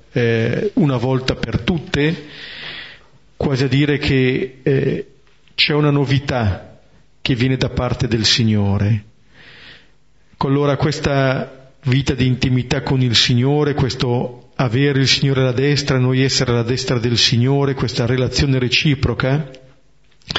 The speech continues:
è ciò che ci porta al cuore un po' anche della nostra fede, della nostra relazione con Lui. E questo tema ci introduce nel brano di oggi di Marco,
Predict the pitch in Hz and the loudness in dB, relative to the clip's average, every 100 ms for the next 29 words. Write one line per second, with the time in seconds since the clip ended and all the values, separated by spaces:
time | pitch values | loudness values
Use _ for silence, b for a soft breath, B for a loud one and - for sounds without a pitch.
0 | B B B B B 147 - - 151 135 | B B B B B -6 -4 -2 -2 0
1 | 139 127 156 127 151 123 - 135 131 123 | 0 0 -2 -2 -2 0 0 0 0 0
2 | - 127 135 - - - - 135 127 - | 0 -2 -2 -6 -14 -8 0 0 0 0
3 | 127 127 123 123 - 123 117 147 139 139 | -2 0 0 0 0 -2 -2 0 2 2
4 | 139 143 147 - 285 123 120 117 127 - | 2 0 0 -2 -2 0 0 0 0 0
5 | 123 113 123 110 - 127 123 - 120 120 | -2 0 0 -2 0 0 0 -2 0 0
6 | 131 113 123 156 - - - B B B | 2 2 0 -2 -6 -20 -20 B B B
7 | B B B B B B B B - _ | B B B B B B B B -20 _
8 | - - - 131 127 160 - - 160 160 | -20 -20 -6 -2 0 -2 -2 -2 0 2
9 | 147 - 135 123 127 113 123 120 - 120 | 2 2 2 0 0 0 0 0 0 0
10 | 123 - 233 127 120 110 123 123 113 120 | -2 -2 0 2 0 0 0 0 2 2
11 | 120 117 113 110 117 123 113 110 - 147 | 2 0 0 0 2 2 0 0 -2 -2
12 | 160 294 - - | -2 -4 -10 -20